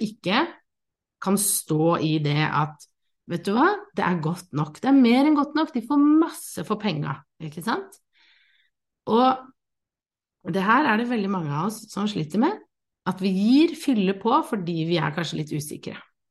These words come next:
Usikre på om vi, eh, gir nok, om det er bra nok, om de blir fornøyd nok, hva om de blir sure, og så videre. Tingen er, stripp heller bort ting. Gi mindre, og gi av bedre kvalitet.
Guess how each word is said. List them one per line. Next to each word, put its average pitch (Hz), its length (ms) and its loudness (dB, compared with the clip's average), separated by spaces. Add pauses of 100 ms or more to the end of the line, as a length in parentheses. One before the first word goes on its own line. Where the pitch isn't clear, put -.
(560)
Usikre 180 480 -2
på 160 60 -4
om 156 520 -2
vi, 151 260 -2 (560)
eh, 151 240 -4
gir 143 240 0
nok, 175 400 -4 (320)
om 151 100 -2
det 143 80 0
er 143 60 -6
bra 160 240 2
nok, 160 420 -2
om 151 140 -2
de 147 80 0
blir 147 160 -4
fornøyd 151 400 0
nok, 151 240 -4
hva 147 160 -4
om 147 80 -2
de 147 80 -2
blir 147 160 -4
sure, 143 480 -4 (160)
og 143 80 -8
så - 180 -10
videre. - 300 -8 (1200)
Tingen 247 240 6
er, 262 240 4 (400)
stripp 240 400 -2
heller 156 320 -2
bort 139 200 -6
ting. 160 260 -6 (100)
Gi 196 260 2
mindre, 190 460 2 (280)
og 202 120 0
gi 156 240 0
av 165 100 -2
bedre 143 300 -6
kvalitet. - 880 -12